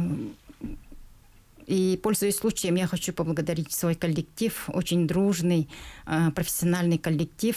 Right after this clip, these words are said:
э, за такую работу, за очень сложную работу. Э, это,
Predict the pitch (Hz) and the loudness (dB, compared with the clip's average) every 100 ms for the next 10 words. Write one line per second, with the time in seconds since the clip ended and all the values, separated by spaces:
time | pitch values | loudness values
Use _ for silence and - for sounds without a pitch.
0 | - 147 156 156 156 156 160 - - - | 0 0 2 4 4 2 0 -2 -4 -4
1 | 151 175 170 165 - - 175 185 175 165 | -2 -2 0 0 -2 -6 0 2 2 0
2 | - 202 - 180 156 156 165 180 180 - | 0 0 2 2 2 2 2 2 0 2
3 | 185 165 165 165 165 165 196 - 185 - | 2 4 4 4 2 2 0 2 0 -2
4 | - - - - - - 160 160 165 190 | -14 -16 -16 -16 -6 0 4 4 2 0
5 | 185 | -2